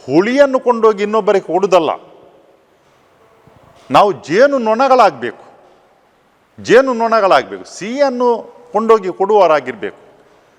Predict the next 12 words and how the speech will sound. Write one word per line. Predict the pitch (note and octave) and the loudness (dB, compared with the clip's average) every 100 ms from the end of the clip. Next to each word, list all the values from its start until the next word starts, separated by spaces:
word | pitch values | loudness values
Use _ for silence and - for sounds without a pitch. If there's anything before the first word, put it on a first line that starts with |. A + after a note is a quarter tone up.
| _ _ _ _ _ _ _ _ | _ _ _ _ _ _ _ _
ಸಂಬಂಧಗಳನ್ನು | - E3+ B3 C#4 B3+ A#3 A3+ F#3+ | -2 0 0 0 0 0 -2 -4
ಸಿಹಿ | - - A#3 E4 | -10 -6 0 0
ಮಾಡುವ | D4+ C#4 C4 | 2 2 2
ಹಾಗೆ | A3 G3 F#3 D#3+ - - | 2 0 0 -2 -8 -4
ಆಗಿರ್ಬೇಕು. | E3 E3 D#3+ A#2 G#2+ - - G2+ | -2 -2 -4 -6 -10 -14 -20 -4
ದೇವರ | D#3+ A3+ G3+ | 0 2 2
ಆಶೀರ್ವಾದ | F#3 F#3 F#3 F3 G3 G#3+ - | 0 -2 -2 0 0 -4 -4
ಆಗ | C3 G3 A3+ | -2 0 0
ಇರ್ತದೆ. | F3 C3+ A2 F2 - _ _ _ _ _ _ - - - | -2 -2 -10 -12 -18 _ _ _ _ _ _ -20 -10 2
ನಾವು | D3+ E3+ D#3+ C3 A2+ - - - - - | 2 2 -2 -2 -4 -6 -14 -20 -10 -6
ಕೆಟ್ಟದನ್ನು | D3+ A3 G#3 G3+ | -2 0 0 -2
ಹೇಳಿ, | C#3 D3+ C#3+ C3+ | -4 -2 -2 -4